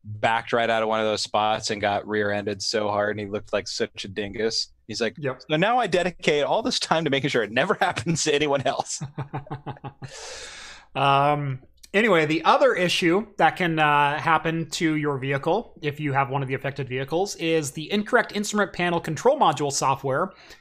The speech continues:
Speaker 2: can cause instrument panel not to display critical information such as engine oil pressure, speedometer, and gear select position until the next ignition cycle. So basically, it can freeze in place, um, or display an invalid, uh, symbol.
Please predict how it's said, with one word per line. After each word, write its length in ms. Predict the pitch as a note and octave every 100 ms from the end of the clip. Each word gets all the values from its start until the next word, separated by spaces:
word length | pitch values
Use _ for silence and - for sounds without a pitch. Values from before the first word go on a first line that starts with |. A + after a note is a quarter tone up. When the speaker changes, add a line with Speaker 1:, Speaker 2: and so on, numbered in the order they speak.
| -
Speaker 2:
can 140 | F#3+ E3
cause 340 | E3+ E3 -
instrument 500 | A3 G#3+ A3+ G3 -
panel 320 | - F#3 F#3
not 300 | E3+ D#3 G#3+
to 80 | G#3
display 320 | F#3 - F3+
critical 400 | E3 F#3 F3 F3
information 500 | D3+ D#3 D#3+ G#3 E3 C3+
such 200 | C#3+ C#3
as 120 | C3
engine 260 | F3+ G3
oil 220 | F3+ E3+ E3+
pressure, 320 | E3+ E3 F3
speedometer, 560 | - D3+ D#3 D#3+ D#3
and 240 | D#3 C#3+ C3+
gear 180 | D#3+ A3+
select 320 | F#3+ D#3+ -
position 420 | C#3 C#3 D3 E3
until 300 | C#3+ C#3 E3
the 80 | D3
next 400 | D3 E3+ - D#3
ignition 460 | C#3+ C#3+ C#3 C#3+
cycle. 500 | C3 - G#3 - - - - - - - -
So 120 | -
basically, 440 | F3+ A3 - F#3
it 80 | F3
can 140 | F3 C#3
freeze 340 | - F3 D3+
in 100 | C#3
place, 540 | - A#2 - - - -
um, 260 | C#3+ C#3 C#3+
or 160 | E3
display 680 | D#3+ D#3+ - D#3 D3+ E3+ E3+
an 320 | D3+ D3 C#3 C#3
invalid, 600 | E3 D#3 D3 D3 C#3+ C#3+
uh, 480 | C3 C3 B2+ B2 B2 _ _ _ - -
symbol. 400 | - G#3 C3+ -